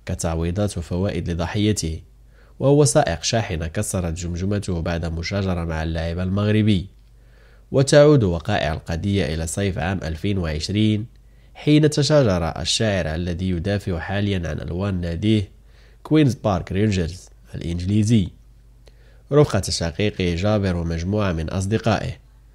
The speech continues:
مع أحد سائقي الشاحنات في مدينة بازل الفرنسية. وقد تعرض السائق، وفق ما أوردته صحيفة الجارديان البريطانية،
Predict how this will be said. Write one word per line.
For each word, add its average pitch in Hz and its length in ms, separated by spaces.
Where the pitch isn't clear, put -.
مع 135 260
أحد 104 240
سائقي - 420
الشاحنات 87 640
في 90 140
مدينة 95 500
بازل 85 340
الفرنسية. 104 720
وقد 127 300
تعرض 139 460
السائق، 107 500
وفق 143 240
ما 82 220
أوردته 90 600
صحيفة 95 580
الجارديان 87 560
البريطانية، 107 840